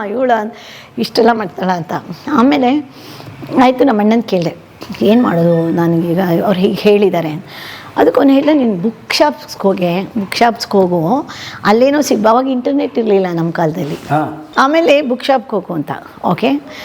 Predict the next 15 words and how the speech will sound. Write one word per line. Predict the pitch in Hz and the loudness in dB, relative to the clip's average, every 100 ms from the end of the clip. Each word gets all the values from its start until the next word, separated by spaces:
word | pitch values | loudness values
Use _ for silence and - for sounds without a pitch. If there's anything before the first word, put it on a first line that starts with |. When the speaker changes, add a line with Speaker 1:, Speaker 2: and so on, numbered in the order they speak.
| - - | -8 0
Speaker 1:
ನಾನು | 220 240 233 | 2 2 2
ಆಮೇಲೆ | 254 269 | 4 4
ಸೀದಾ | 277 233 247 285 | 2 2 4 2
ಏನು, | 247 196 247 285 208 | 0 -2 -2 0 2
ಯಾವ | 196 220 262 | 2 2 0
ಬುಕ್ | 226 - | -4 -6
ಶಾಪು, | 226 196 202 185 | -2 -2 -2 -4
ಸಪ್-, | 180 208 - - | -2 -6 -6 -2
ಸಪ್-, | 233 - - - | -2 -2 -8 -4
ಸಪ್ನ | 214 - 262 | -2 2 0
ಬುಕ್ | 240 - 202 196 196 | 0 -6 -2 0 -2
ಶಾಪ್ | 196 226 208 | -2 -2 -2
ಅನ್ನೋದು | 220 226 | -2 0
ಒಂದು | 190 | 0
ಗೊತ್ತಿತ್ತು. | 180 151 185 - | 0 -2 -2 -2